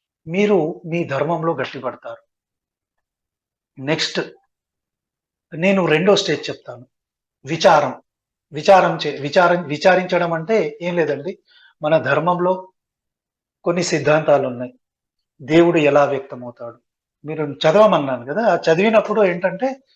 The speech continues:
ఈ శ్లోకము, ఈ మంత్రం ఏం చెప్పదలుచుకుంది, దీన్ని పరిశోధించండి. ఎవరో చెప్పింది YouTube-లో, Facebook-లో ఎవరో ఏదో చెప్పిన,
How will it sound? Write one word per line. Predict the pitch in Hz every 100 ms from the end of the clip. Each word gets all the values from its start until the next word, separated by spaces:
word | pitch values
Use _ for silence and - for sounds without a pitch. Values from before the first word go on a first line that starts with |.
| _ - _ _ _ _ 214
ఈ | 240
శ్లోకము, | 240 196 165 - 175
ఈ | 240 214
మంత్రం | 202 180 220 240
ఏం | 202 220
చెప్పదలుచుకుంది, | 220 196 170 143 131 - 127 127 _ _ _
దీన్ని | 139 - 214 226 240 196 208 - _ _ _ _ _ - - -
పరిశోధించండి. | 175 220 240 214 147 147 135 117 - _ _
ఎవరో | 143 151 196 220
చెప్పింది | 214 196 - 170 156 160 156
YouTube-లో, | 180 175 165 151 151 170
Facebook-లో | 175 170 156 156 160 151
ఎవరో | 151 180 196
ఏదో | 190 180 180
చెప్పిన, | 175 160 165 165 151